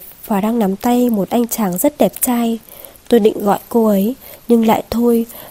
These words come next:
và tôi đã kịp nhận ra là mình không còn chỗ trong tâm trí của cô ấy nữa. Cuộc sống của cô ấy trông thật có giá trị, hơn hẳn cách cư xử của tôi. Ri, bốn mươi mốt tuổi,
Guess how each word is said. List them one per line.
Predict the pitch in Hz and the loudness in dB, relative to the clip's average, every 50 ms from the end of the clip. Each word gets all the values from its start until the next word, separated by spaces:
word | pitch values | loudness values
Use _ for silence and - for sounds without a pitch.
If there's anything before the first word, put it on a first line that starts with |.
| - - | -18 -4
và | - 220 196 | -2 -2 -2
tôi | - - 247 254 262 262 247 | 2 2 4 4 4 4 2
đã | - - - | 0 -2 0
kịp | - 247 214 220 | 0 0 2 2
nhận | 214 - - | 0 -2 -2
ra | - - 247 247 247 254 247 | -2 -2 0 0 0 -2 -2
là | 233 226 214 196 190 | -2 0 2 2 2
mình | 190 185 175 - | 2 0 -2 -2
không | - 247 247 | -4 -6 -6
còn | - 220 190 180 - | -4 -4 -4 -4 -2
chỗ | - 214 - - 269 - | -2 -2 -2 -2 -4 -6
trong | - 254 240 | -6 -8 -4
tâm | - - 240 240 | -2 -2 -2 -2
trí | 233 - - 208 185 180 196 | -4 -4 -4 -2 -2 -2 -2
của | - - 208 - | 0 0 -2 0
cô | - - 226 220 | 0 -2 -2 -2
ấy | 208 180 185 | -2 -4 -6
nữa. | 185 208 - - 285 269 - - _ - - - - - - - - | -6 -4 -4 -4 -4 -6 -10 -18 _ -20 -20 -20 -20 -20 -20 -20 -16
Cuộc | - - 214 - - | -8 -8 -8 -8 -4
sống | - 196 180 170 170 202 - | -4 -2 -2 -4 -6 -10 -2
của | - 254 - | -2 -2 -2
cô | - - 220 | 0 -2 0
ấy | 196 190 185 180 | 2 2 0 0
trông | - - 247 233 | -2 -4 -6 -4
thật | 226 - 208 - - | -4 -4 -6 -6 -4
có | - 196 180 175 | -2 -2 -2 -2
giá | - 185 - | -4 -6 -6
trị, | - - - 233 - - - - _ - - - - - _ - | -6 -4 -2 -2 -2 -4 -8 -18 _ -20 -20 -20 -20 -20 _ -4
hơn | - 208 196 | -4 -2 -2
hẳn | 202 214 196 196 | -2 -4 -4 -4
cách | - - 277 - - | -2 -4 -4 -4 0
cư | - 226 226 | 2 2 2
xử | 220 - - 214 180 - | 2 2 0 0 0 2
của | - 180 170 | -2 -2 -2
tôi. | - - 220 226 226 226 220 220 208 - - - - - - - - - - - - - _ - | 0 2 4 4 4 4 2 -2 -6 -12 -20 -20 -20 -20 -20 -20 -20 -20 -20 -20 -20 -20 _ 0
Ri, | 220 226 220 220 220 214 208 | 2 4 4 4 0 -2 -2
bốn | - 190 196 185 190 | 0 0 2 2 2
mươi | 208 226 | 2 2
mốt | 240 277 302 294 - | 2 2 0 2 2
tuổi, | 269 233 202 175 175 | 4 4 4 4 0